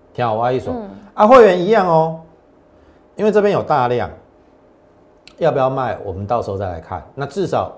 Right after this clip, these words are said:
Speaker 1: 到目前为止，今天创新高没有问题。好，赚了十七趴。所以今天我们开牌的是捷波，你看我们从上个礼拜一路的都，都一直在开牌，
Speaker 2: 对啊。
Speaker 1: 上权啊、汉权啊，到今天开牌，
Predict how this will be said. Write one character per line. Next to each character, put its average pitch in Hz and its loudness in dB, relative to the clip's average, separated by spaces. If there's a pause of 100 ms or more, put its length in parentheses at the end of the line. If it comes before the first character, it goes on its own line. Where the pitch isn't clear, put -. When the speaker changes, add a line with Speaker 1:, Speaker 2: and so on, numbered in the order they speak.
(100)
Speaker 1:
到 151 -4
目 147 -6
前 104 -8
为 110 -6
止， 107 -14
今 85 -14
天 117 -10
创 110 -10
新 101 -12
高 101 -8
没 95 -10
有 80 -14
问 92 -10
题。 - -20 (1300)
好， 92 -10
赚 135 -8
了 117 -6
十 95 -14
七 98 -14
趴。 87 -12 (580)
所 156 -2
以 156 2
今 160 -6
天 160 -4
我 135 -4
们 110 -8
开 120 -6
牌 101 -6
的 92 -8
是 107 -12
捷 95 -12
波， 101 -8
你 120 -6
看 175 -4 (340)
我 110 -10
们 143 -6
从 147 -4
上 180 -4
个 156 -4
礼 117 -6
拜 131 -6
一 120 -10
路 139 -8
的 107 -6
都， 113 -8
都 120 -4
一 123 -8
直 101 -12
在 110 -8
开 95 -10
牌， 82 -16 (220)
Speaker 2:
对 202 -16
啊。 - -14
Speaker 1:
上 147 -6
权 104 -8
啊、 107 -8
汉 117 -8
权 92 -12
啊， 92 -10
到 117 -8
今 113 -12
天 110 -12
开 104 -6
牌， 95 -8